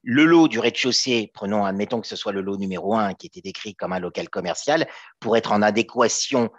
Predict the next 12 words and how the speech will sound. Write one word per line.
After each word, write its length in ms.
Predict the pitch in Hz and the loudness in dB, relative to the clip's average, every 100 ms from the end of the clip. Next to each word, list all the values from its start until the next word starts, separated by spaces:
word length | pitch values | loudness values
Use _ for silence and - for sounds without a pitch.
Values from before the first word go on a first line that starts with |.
| - | -18
avec 240 | - 101 - | -14 -12 -10
la 100 | 95 | -10
situation 580 | - - 208 - 98 | -8 -6 -2 -2 -2
réelle, 400 | 85 107 123 156 - - - _ | 0 4 4 4 0 -12 -20 _
il 100 | - | -4
faudrait 280 | 127 117 110 | -2 2 4
modifier 640 | 123 147 147 151 - 156 | 6 6 4 -2 0 2
l'état 260 | 127 107 117 | 0 -2 -4
descriptif 560 | 107 - 107 - 110 | -6 -12 -14 -12 -10
de 100 | 90 | -6
division, 640 | 98 107 98 95 107 143 190 _ _ - - _ | -6 -6 -10 -6 0 0 0 _ _ -20 -20 _
euh, 400 | 110 104 101 101 | 2 4 4 2